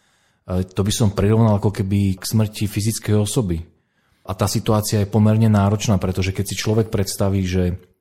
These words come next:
ambulancia má na seba naviazané rôzne zmluvné vzťahy, má uzavreté zmluvy so zdravotnými poisťovňami, má možno nejaké leasingy, možno sú tam nejaké, ja neviem, motorové vozidlá, nejaké prístroje, ktoré sú lízované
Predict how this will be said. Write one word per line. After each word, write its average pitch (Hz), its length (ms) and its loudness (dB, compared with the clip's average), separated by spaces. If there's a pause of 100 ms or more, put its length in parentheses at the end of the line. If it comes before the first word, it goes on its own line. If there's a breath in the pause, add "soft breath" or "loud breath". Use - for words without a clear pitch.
(560)
ambulancia 101 560 2
má 95 160 2
na 92 80 0
seba 92 240 -2
naviazané 92 560 0
rôzne 92 400 -2
zmluvné 104 400 2
vzťahy, 90 480 -2 (560 soft breath)
má 92 80 -2
uzavreté 95 560 0
zmluvy 95 400 0
so 95 80 0
zdravotnými 92 640 -2
poisťovňami, 90 840 -2 (580 loud breath)
má 95 80 2
možno 95 320 2
nejaké 98 240 2
leasingy, 110 640 2
možno 87 320 -2
sú - 80 -8
tam 98 160 -2
nejaké, 90 640 -2
ja 87 240 -6
neviem, 90 320 0
motorové 101 720 -2
vozidlá, 87 560 -2
nejaké 85 240 -4
prístroje, 101 640 -2
ktoré 87 320 -6
sú - 160 -12
lízované 92 640 0